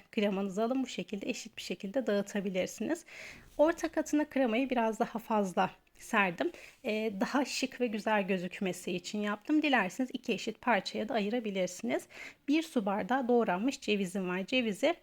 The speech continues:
elimle teker teker doğradım. İri çekilmiş olması gerekiyor. Yani iri iri doğranmış olması gerekiyor ki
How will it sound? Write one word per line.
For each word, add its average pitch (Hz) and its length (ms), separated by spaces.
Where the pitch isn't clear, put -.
elimle 208 360
teker 254 400
teker 240 440
doğradım. 202 440
İri 269 220
çekilmiş - 840
olması 196 460
gerekiyor. 196 400
Yani 190 140
iri 233 240
iri 220 220
doğranmış 202 520
olması 190 340
gerekiyor 226 540
ki 277 200